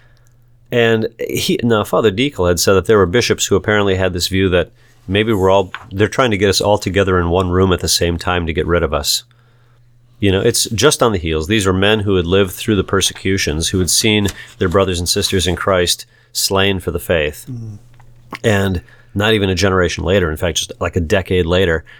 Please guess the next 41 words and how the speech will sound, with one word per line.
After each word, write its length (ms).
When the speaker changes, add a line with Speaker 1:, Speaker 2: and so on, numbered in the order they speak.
Speaker 1:
here 220
they 160
are 100
being 240
called 360
to 160
a 40
place, 540
called 240
to 80
a 60
council 460
on 220
be-, 180
behest 360
of 140
the 260
emperor. 540
Speaker 2:
Praise 300
God. 260
Speaker 1:
Can 120
you 40
imagine 320
any 200
of 40
them 160
were 120
a 40
little 240
hesitant? 640
Maybe. 360
Speaker 2:
They 120
Speaker 1:
I 140
Speaker 2:
ju-, 240
just 240
a 60
little 200
nervous. 480
Speaker 1:
I 120
can 120
imagine. 500